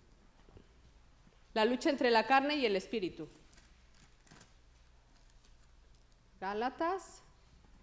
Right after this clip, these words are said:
cinco, dieciséis, diecisiete. Hasta el veintitrés. Las obras de la carne y el fruto del espíritu.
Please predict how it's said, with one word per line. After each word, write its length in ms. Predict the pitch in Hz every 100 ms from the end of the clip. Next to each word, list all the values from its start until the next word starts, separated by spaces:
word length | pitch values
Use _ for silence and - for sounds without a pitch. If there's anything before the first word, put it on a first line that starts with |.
| - -
cinco, 800 | - 247 240 285 403 - - - - - -
dieciséis, 920 | 208 226 220 233 - 277 311 453 - -
diecisiete. 760 | 220 214 214 226 - 277 277 415 453 - - - - - - - - - - - - - - - - - - - - - - - - - - - - - - - - - - - - - - - - - - - - - - -
Hasta 200 | 202 208
el 60 | 202
veintitrés. 600 | 190 202 190 185 175 - - - - - - - - - - - - - - - - - - -
Las 240 | 226 226
obras 280 | 277 294 330
de 80 | 262
la 140 | 220
carne 420 | 262 277 339 370
y 100 | 208
el 120 | 208 196
fruto 280 | 226 226
del 140 | 220 180
espíritu. 540 | - 202 170 165 156